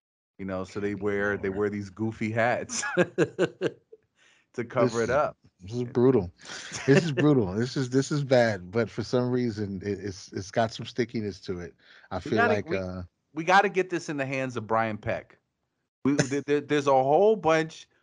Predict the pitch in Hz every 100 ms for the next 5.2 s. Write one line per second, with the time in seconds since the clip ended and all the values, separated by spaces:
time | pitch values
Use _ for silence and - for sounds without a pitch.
0 | _ 127 120 117 135 127 139 151 143 135
1 | 131 - 131 120 123 123 123 123 120 117
2 | 113 113 110 107 98 92 110 113 120 107
3 | 104 - _ _ - 117 107 104 117 165
4 | 170 - 139 143 135 131 127 117 117 113
5 | 113 -